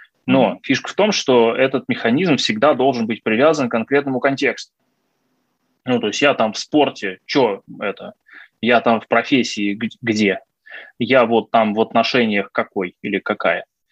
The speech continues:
Speaker 1: Я там, не знаю, меня это удовлетворяет, такое положение, когда вот я в спорте делаю вот это вот так.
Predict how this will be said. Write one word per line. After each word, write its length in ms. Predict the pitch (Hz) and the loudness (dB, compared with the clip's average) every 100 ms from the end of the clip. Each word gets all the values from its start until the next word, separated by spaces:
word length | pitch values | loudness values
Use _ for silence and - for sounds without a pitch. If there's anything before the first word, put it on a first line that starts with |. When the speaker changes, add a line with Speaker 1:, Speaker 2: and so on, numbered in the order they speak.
| - - - - | -20 -20 -12 -4
Speaker 1:
Я 240 | 110 123 | 2 2
там, 440 | - 113 107 101 101 _ _ _ 135 131 - _ _ - | 4 2 2 -4 -12 _ _ _ -12 -12 -14 _ _ 2
не 180 | 120 | 4
знаю, 180 | 117 107 | 4 4
меня 200 | 110 139 | 4 4
это 140 | 127 127 | 2 2
удовлетворяет, 640 | 123 127 139 156 220 170 | 2 2 2 4 4 2
такое 280 | 135 139 123 | 0 0 -2
положение, 640 | - 123 123 139 120 107 | 0 0 0 0 -2 -2
когда 300 | 117 123 127 | -2 2 2
вот 120 | 113 - | 0 -4
я 100 | 117 | -6
в 60 | |
спорте 420 | - - - - 117 | -4 2 2 2 -2
делаю 340 | 143 139 127 | 0 2 2
вот 160 | 123 147 | 0 -2
это 180 | 143 117 | -2 -4
вот 140 | 113 | -4
так. 340 | - - - | -2 -2 -4